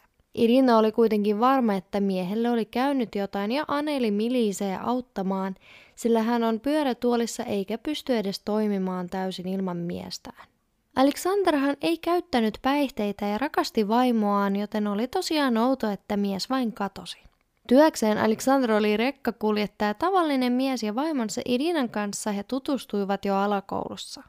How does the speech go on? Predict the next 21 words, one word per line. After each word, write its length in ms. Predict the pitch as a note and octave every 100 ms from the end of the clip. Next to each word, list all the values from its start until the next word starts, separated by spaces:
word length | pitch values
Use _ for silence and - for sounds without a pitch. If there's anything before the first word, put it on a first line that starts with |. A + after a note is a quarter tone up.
| _ _ -
Tällöin 380 | G#3+ G#3+ A3
nuori 300 | A3 B3+ C4+
poika 360 | B3+ A#3+ A#3 A3
oli 180 | G#3+ A3+
ihastunut 600 | B3 C#4 - A3 G#3 -
Irinaan, 540 | B3 C4 G3+ G3+ G3
mutta 300 | G3+ - C#4
tämä 440 | C#4+ G4 G4 C#4+ B3
ei 120 | B3+
ottanut 440 | C#4 - G#3 G#3
Aleksanderia 720 | C#4 D#4 - G#3+ G3+ G3 G3 F#3+
tosissaan. 760 | G3+ G#3+ G#3+ F#3+ - - A#3+ - _ _ _ _ - - - A3+
Vielä 280 | A3 G#3
silloin 420 | G3+ A3+ B3 A3+ G#3+
Irina 360 | G#3+ A#3 A#3
pystyi 400 | G#3+ A#3 - A3
kävelemään, 760 | G#3+ B3 B3+ A3+ G3+ G3 G3 G3
mutta 280 | G3+ - A3+
hän 180 | A3+
joutui 260 | A3 A3+ A3+
yläasteikäisenä 1120 | G#3+ G3+ A3 B3+ - E4+ D4 - A3+ G#3 G3+